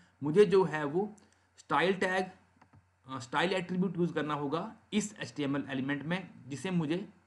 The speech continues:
attractive बनाना है। तो मैं कहाँ पे लिखूँगा attribute को? इस टैग के, अ, इस एलिमेंट के फर्स्ट टैग में। और फर्स्ट टैग कौन सा है?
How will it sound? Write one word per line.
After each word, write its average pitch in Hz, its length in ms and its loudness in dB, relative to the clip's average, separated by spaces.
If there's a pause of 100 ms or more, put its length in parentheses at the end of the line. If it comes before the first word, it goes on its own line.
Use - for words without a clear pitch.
(360)
attractive 165 460 -2
बनाना 123 340 2
है। 120 240 -8 (180)
तो 147 60 -4
मैं 156 180 -2
कहाँ 151 280 0
पे 190 80 0
लिखूँगा 175 380 0
attribute 175 440 -2
को? 196 280 -2 (420)
इस 208 220 0
टैग 123 260 -2
के, 196 160 -2 (760)
अ, 147 200 -2 (120)
इस 202 200 -2
एलिमेंट 156 380 0
के 208 100 -2
फर्स्ट 151 320 -2
टैग 127 180 -4
में। 123 140 2
और 123 220 -8
फर्स्ट - 200 -2
टैग 170 180 -2
कौन 139 180 -4
सा 139 160 -6
है? 165 120 -4